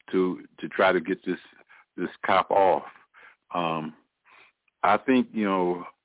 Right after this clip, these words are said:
uh, meanwhile, the, the Pence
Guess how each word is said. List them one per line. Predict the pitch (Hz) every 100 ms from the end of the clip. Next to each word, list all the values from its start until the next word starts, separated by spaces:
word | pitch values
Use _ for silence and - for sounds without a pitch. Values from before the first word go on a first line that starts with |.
| _ _ _
uh, | 90 85 82 82 80 80 76 _ _ _ _ - - _
meanwhile, | 107 127 135 123 117 110 98
the, | 90 85 71 - _ - _
the | - - -
Pence | 120 123